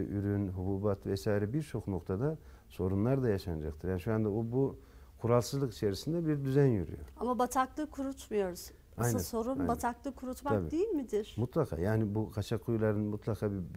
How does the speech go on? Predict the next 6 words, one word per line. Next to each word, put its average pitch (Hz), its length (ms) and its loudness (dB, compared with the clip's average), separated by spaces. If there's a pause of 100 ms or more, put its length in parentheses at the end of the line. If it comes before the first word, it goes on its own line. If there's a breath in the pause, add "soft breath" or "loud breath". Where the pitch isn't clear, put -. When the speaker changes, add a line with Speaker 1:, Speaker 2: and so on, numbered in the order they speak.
(120)
Speaker 1:
bir 110 60 -2
şekilde 107 480 -2
bir, 110 220 2
e, 101 400 0
legalleşmesi 101 680 0
gerekiyor. 78 480 -4